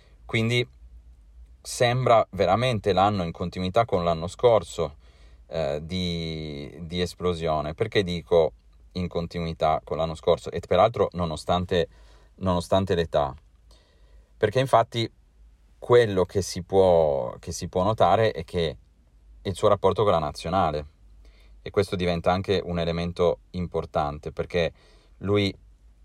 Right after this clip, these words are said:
è so-, è arrivato in nazionale a una certa età, ventotto anni, giovane, ma comunque, eh, per la carriera che ha fatto sembra tardi.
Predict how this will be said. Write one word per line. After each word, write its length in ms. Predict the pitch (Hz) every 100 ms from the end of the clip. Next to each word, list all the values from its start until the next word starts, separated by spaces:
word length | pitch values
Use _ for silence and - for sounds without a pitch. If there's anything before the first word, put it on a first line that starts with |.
| _ _ -
è 120 | 92
so-, 200 | - -
è 300 | 92 90 87
arrivato 420 | - 82 80 92 98
in 60 |
nazionale 680 | 92 - 92 98 117 123 - _ _ - - _ - _ -
a 100 | 82
una 140 | 69 67
certa 320 | 78 - 78
età, 320 | - 85 92 -
ventotto 640 | 69 - 67 - - -
anni, 380 | 64 65 82 80
giovane, 440 | 76 71 78 95 82
ma 140 | 67
comunque, 460 | - 65 78 85 76 - - -
eh, 160 | - 71
per 140 | 69
la 100 | 73
carriera 320 | 78 76 71
che 100 | -
ha 40 | -
fatto 260 | 101 78
sembra 300 | - 71 76
tardi. 500 | 78 57 67 73 110